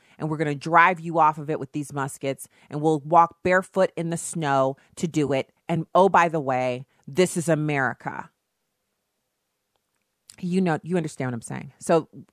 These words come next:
this guy, Ralph Nadler, or Representative Nadler, who's saying we're certainly pursuing sensible gun control, he mentioned also,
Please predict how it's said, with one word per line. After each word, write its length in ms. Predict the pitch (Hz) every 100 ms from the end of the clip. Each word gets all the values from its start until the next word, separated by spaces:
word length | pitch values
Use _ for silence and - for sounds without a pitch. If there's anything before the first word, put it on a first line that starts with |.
| _ -
this 280 | 202 262
guy, 540 | 196 185 202 156 120 156
Ralph 340 | 165 180 180 -
Nadler, 400 | 160 175 185 147
or 220 | 156 143 -
Representative 720 | 151 143 190 196 190 180 160
Nadler, 420 | 160 175 151 127 - _ _ _
who's 120 | 220 214
saying 220 | 233 202
we're 140 | 196
certainly 400 | - 233 190 208
pursuing 360 | 196 185 214 190
sensible 300 | 190 175 160
gun 220 | 190 208
control, 420 | 185 - 156 147 - _
he 120 | - 240
mentioned 360 | 254 247 220
also, 540 | 214 226 - 175 170